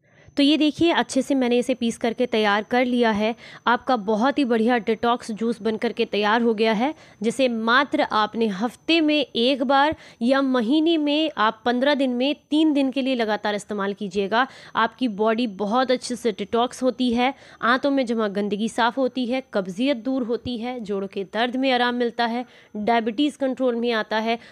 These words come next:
खून साफ़ होता है, ज़िद्दी मोटापा कम होता है, आंखों की रोशनी बढ़ती है। और इसके जितने भी मैं फ़ायदे बताऊं वो कम ही कम हैं,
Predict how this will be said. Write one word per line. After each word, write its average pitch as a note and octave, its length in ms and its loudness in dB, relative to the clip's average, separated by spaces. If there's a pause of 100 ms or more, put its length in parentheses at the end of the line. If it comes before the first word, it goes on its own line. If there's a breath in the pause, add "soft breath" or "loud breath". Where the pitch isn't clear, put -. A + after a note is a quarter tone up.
(160 loud breath)
खून E4 300 2
साफ़ A#3+ 360 0
होता A3 260 0
है, A3 260 -2
ज़िद्दी G#3+ 320 -2
मोटापा A#3 480 0
कम B3+ 220 -2
होता A#3 300 -2
है, A#3 200 -2 (320 loud breath)
आंखों A3 260 -2
की - 160 -8
रोशनी A3 400 0
बढ़ती A#3 380 -2
है। A#3 160 0 (240 loud breath)
और C4 120 2
इसके E4 240 0
जितने C4 440 -2
भी D#4 140 2
मैं D#4 100 0
फ़ायदे A3+ 360 -2
बताऊं G#3 460 -4
वो C#4 140 -2
कम B3 280 -2
ही A#3+ 160 -2
कम G3+ 240 -4
हैं, G3 160 -8